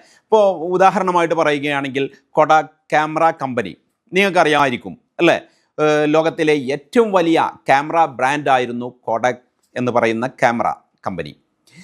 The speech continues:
പക്ഷേ അവർ ഡിജിറ്റൽ ടെക്നോളജി ആക്സെപ്റ്റ് ചെയ്തില്ല, പുതിയത് പഠിക്കാൻ തയ്യാറായില്ല. അവരുടെ മാർക്കറ്റ് ലീഡേഴ്സ് ആയ സ്ഥാനം ഇന്നിപ്പോൾ ഇല്ലാതെയായി. അവർ ചിത്രത്തിൽ തന്നെ ഇല്ലാത്തൊരു അവസ്ഥയിലേക്ക് വന്നു എന്നുള്ളതാണ്. അതായത്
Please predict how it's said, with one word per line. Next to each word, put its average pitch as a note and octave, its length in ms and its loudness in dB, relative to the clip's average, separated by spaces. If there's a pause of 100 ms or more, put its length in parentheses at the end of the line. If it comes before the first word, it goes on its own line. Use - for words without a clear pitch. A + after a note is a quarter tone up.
(380)
പക്ഷേ B3+ 220 4 (120)
അവർ G#3 220 4 (400)
ഡിജിറ്റൽ A#3+ 440 0 (160)
ടെക്നോളജി F#3 540 -2 (320)
ആക്സെപ്റ്റ് E3+ 380 -4
ചെയ്തില്ല, G2+ 500 -2 (240)
പുതിയത് F3+ 300 6 (140)
പഠിക്കാൻ D#3+ 480 0
തയ്യാറായില്ല. A#2+ 640 0 (240)
അവരുടെ G3 580 2
മാർക്കറ്റ് F#3+ 680 0
ലീഡേഴ്സ് F3+ 480 -2
ആയ D3 180 2
സ്ഥാനം C3 500 -2 (220)
ഇന്നിപ്പോൾ C3+ 460 -4 (340)
ഇല്ലാതെയായി. B2+ 960 0
അവർ F3+ 200 -10 (240)
ചിത്രത്തിൽ A#3+ 840 0
തന്നെ A3+ 180 0
ഇല്ലാത്തൊരു G#3+ 640 0
അവസ്ഥയിലേക്ക് G#3 720 2
വന്നു G3 220 -2
എന്നുള്ളതാണ്. C#3 760 0
അതായത് G#3 500 2